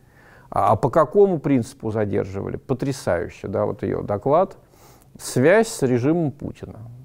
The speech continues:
То есть, э, получается, что, скажем, Олег Дерипаска, ему других, по-моему, обвинений не предъявлялось. Вот, э, да и вообще ему обвинений не предъявлялось. Просто вы связаны с Путиным.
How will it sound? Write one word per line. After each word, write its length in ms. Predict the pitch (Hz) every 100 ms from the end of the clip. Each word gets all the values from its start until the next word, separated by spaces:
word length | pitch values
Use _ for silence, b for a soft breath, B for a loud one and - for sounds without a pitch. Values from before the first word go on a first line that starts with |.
| -
То 100 | 104
есть, 320 | 101 - -
э, 340 | 101 98 101 95
получается, 680 | 98 101 - 170 180 -
что, 460 | - - 110 98 92 -
скажем, 440 | - 98 98 95
Олег 280 | 95 110 110
Дерипаска, 560 | 104 113 120 214 220 147
ему 400 | 131 120 139 143
других, 460 | 120 131 143 151
по-моему, 400 | - 131 135 127
обвинений 420 | 123 117 175 147 101
не 120 | 101
предъявлялось. 680 | 107 98 107 120 85 - -
Вот, 280 | 101 95 - b b b b
э, 180 | - 95
да 180 | 95 104
и 20 |
вообще 280 | 113 - 226
ему 200 | 143 101
обвинений 360 | 110 135 135
не 100 | 104
предъявлялось. 580 | 104 113 117 143 110 90
Просто 460 | - 147 208 - 127
вы 480 | 117 180 247 254 - b b b -
связаны 640 | - 135 151 190 202 202
с 80 | 185
Путиным. 560 | - 120 110 95 92